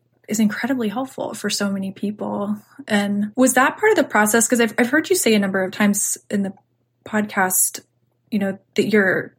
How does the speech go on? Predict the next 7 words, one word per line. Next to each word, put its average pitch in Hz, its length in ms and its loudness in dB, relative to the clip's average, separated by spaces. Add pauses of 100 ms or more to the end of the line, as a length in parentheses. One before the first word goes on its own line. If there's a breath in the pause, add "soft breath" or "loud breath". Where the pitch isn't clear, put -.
connected 208 520 0
to - 80 -4
your 190 100 -6
physical 202 420 -8
experiences, - 720 -8
like 202 260 -8 (380 loud breath)
remembering 208 1040 2